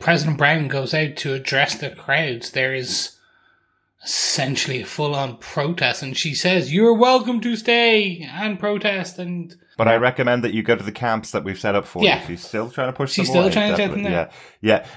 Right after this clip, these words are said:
Speaker 2: yeah. Um, and again, I'm, I'm certainly not going to spoil the storyline for, that's from the comic books or whatever way it's gonna go in the future. But I do like that underlining of, um, maybe you haven't asked that question about the, about these lovely women that have set up this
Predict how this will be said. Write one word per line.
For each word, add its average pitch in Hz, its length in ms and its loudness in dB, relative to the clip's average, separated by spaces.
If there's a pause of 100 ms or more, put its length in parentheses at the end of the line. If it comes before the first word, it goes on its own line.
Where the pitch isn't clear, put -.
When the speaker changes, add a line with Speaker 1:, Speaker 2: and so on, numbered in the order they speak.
Speaker 2:
yeah. 123 120 6
Um, 120 100 2
and 123 180 4
again, 117 240 6
I'm, 104 160 2
I'm 92 240 -2
certainly 104 300 0
not 95 280 0
going 92 180 2
to 85 100 -4
spoil 87 360 2
the 80 60 0
storyline 78 540 2
for, 73 140 -4
that's - 320 -2
from 73 160 2
the 69 80 -2
comic 73 240 2
books 78 200 0
or 71 80 2
whatever 73 300 2
way 73 160 2
it's 71 120 -2
gonna 73 160 0
go 76 200 2
in 69 60 -2
the 67 60 -2
future. 73 320 0
But 69 100 0
I 71 80 2
do 73 140 -2
like 69 280 0
that 76 200 2
underlining 71 580 2
of, 67 320 0 (260)
um, 67 380 -2 (440)
maybe 82 260 2
you 87 80 6
haven't 82 220 2
asked 80 220 4
that 73 140 2
question - 360 0
about 71 280 -4
the, 69 220 -2
about 71 280 -2 (120)
these 69 340 -6 (100)
lovely 80 460 0
women 78 300 0
that 71 120 -2
have 73 220 -4
set - 240 2
up 170 100 0
this - 220 -6